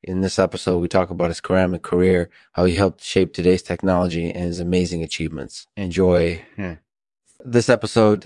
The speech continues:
Speaker 1: has been brought to you by Idolatry Shoofly, the best way to get over a breakup. Visit idolatry shoofly dot com slash Lexman to get your free trial.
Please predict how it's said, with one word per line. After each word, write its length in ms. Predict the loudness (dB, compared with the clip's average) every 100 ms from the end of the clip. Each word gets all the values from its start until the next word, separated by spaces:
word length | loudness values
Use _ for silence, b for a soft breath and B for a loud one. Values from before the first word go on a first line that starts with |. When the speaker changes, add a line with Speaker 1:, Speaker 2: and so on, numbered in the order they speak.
| -2
Speaker 1:
has 160 | -2 0
been 160 | 0
brought 300 | 4 2 2
to 100 | 2
you 80 | 2
by 340 | 4 4 4 2
Idolatry 560 | 2 4 4 4 -2
Shoofly, 600 | -4 -4 -2 2 2 2
the 80 | -4
best 300 | 4 4 4
way 120 | 2
to 100 | 2
get 160 | 0 4
over 220 | 4 2
a 40 | 0
breakup. 540 | 0 -2 -4 -6 _ _ _
Visit 340 | 2 4 4 2
idolatry 540 | 2 4 4 2 -4
shoofly 360 | -2 -2 0 2
dot 200 | 2 2
com 200 | 0 0
slash 340 | 0 -2 0
Lexman 440 | 0 0 0 -2 -2
to 100 | -2
get 200 | -2 -2
your 180 | -6
free 300 | -6 -2 -2
trial. 580 | 0 0 2 2 0 -4